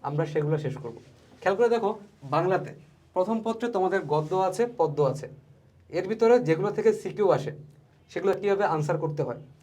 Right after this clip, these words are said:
কীভাবে লিখতে হয়, কীভাবে ধরতে হয়, সবগুলো আমরা দেখাবো হচ্ছে বাংলা ফার্স্ট পেপার ওয়ান শট ক্লাসে।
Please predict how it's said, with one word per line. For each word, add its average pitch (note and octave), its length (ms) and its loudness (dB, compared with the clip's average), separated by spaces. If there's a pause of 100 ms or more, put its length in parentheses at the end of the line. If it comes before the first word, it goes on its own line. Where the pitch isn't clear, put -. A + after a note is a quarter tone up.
(300)
কীভাবে G3 300 0
লিখতে D#3 300 2
হয়, B2 180 -4 (320)
কীভাবে F#3 280 -2
ধরতে D3 320 0
হয়, - 180 -4 (600)
সবগুলো F#3+ 440 2
আমরা G3 180 2
দেখাবো F3+ 360 -2
হচ্ছে F#3 260 -4 (840)
বাংলা D#3 340 -2
ফার্স্ট - 280 -6
পেপার A#3+ 220 -2 (300)
ওয়ান D3 200 -2
শট C#3 220 -4
ক্লাসে। - 280 -14